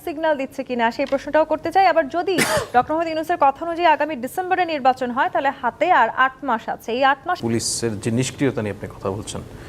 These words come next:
Speaker 2: মানে, ideally তো আমরা আসলে অনেক কথা বলি, কিন্তু practically যদি আমরা দেখি, আমাদের এখানকার একটা ট্র্যাডিশন হচ্ছে, যখন একটা নির্বাচন ঘনিয়ে আসে, তখন সে সময় আমাদের প্রশাসনের লোকেরা কাজ করতে অভ্যস্ত না,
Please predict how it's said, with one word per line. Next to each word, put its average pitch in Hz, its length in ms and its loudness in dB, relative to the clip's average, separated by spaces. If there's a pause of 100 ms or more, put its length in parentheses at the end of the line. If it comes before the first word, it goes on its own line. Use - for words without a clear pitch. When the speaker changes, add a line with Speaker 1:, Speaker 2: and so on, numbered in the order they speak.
(400)
Speaker 2:
মানে, 139 200 2
ideally 156 360 2
তো 196 80 0
আমরা 180 100 -2
আসলে 175 180 -4
অনেক 156 160 -4
কথা 147 200 -2
বলি, 95 260 -6 (120)
কিন্তু 123 260 -4 (240)
practically 165 380 2
যদি 175 200 -4
আমরা 135 140 -2
দেখি, 104 360 -4
আমাদের 117 260 -4
এখানকার 143 360 -2
একটা 127 420 2 (320)
ট্র্যাডিশন 143 380 2
হচ্ছে, 131 340 -4 (420)
যখন 156 240 2
একটা 165 160 0
নির্বাচন 135 520 2
ঘনিয়ে 123 300 0
আসে, - 280 -6 (840)
তখন 156 280 0
সে 147 140 -2
সময় 143 300 -2
আমাদের 123 300 0
প্রশাসনের 135 420 -2
লোকেরা 117 280 0
কাজ 113 260 -2
করতে 104 240 -8
অভ্যস্ত 92 340 -8
না, 76 120 -12